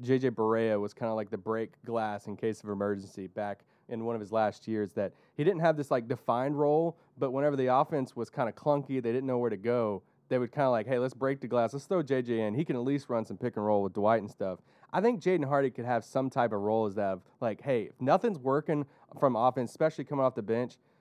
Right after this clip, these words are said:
we're down by twelve, it's late third quarter, and it's just like, man, we don't have any options.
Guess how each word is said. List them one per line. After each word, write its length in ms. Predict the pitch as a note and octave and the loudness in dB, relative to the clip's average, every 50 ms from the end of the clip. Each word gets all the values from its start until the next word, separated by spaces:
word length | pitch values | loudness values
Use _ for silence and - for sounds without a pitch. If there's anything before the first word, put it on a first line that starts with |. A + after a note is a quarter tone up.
| _ _ _ _ _ - | _ _ _ _ _ -4
we're 140 | B2+ C#3 D3+ | 0 0 0
down 280 | B2+ C#3+ C#3+ D3+ D#3 | 2 2 4 4 4
by 120 | D3+ C#3+ C3+ | 6 4 2
twelve, 580 | - - - C3+ B2+ B2+ B2+ B2 B2 B2 A2+ - | 2 2 4 6 8 8 8 8 6 4 2 -2
it's 180 | - C3 - - | -10 -12 -8 -2
late 260 | B2+ C#3 C#3+ D3 G2 | 0 0 0 0 -2
third 240 | - - C3+ B2+ A2+ | -4 -4 -4 -4 -4
quarter, 460 | - - B2+ B2 B2 A#2+ A#2+ A#2 A#2 | -6 -4 -2 0 2 2 2 2 2
and 180 | - - A#2 A#2+ | 0 -2 -4 -4
it's 140 | B2+ B2+ - | -4 -4 -6
just 160 | C#3+ A#2+ - | -8 -10 -4
like, 220 | - A2+ G#2 G2 - | -4 -4 -4 -4 -4
man, 180 | A#2 A2+ A2 | -4 -4 -2
we 100 | G#2 C3+ | -2 -2
don't 160 | D3+ C#3 A#2 A2 | -2 -2 -2 -2
have 120 | A2 G2+ | -4 -4
any 140 | G#2+ G#2+ G#2+ | -4 -2 -2
options. 400 | G2+ G2+ G#2 A2 - C#3 A#2+ A#2 | 0 0 0 -2 -2 -6 -8 -8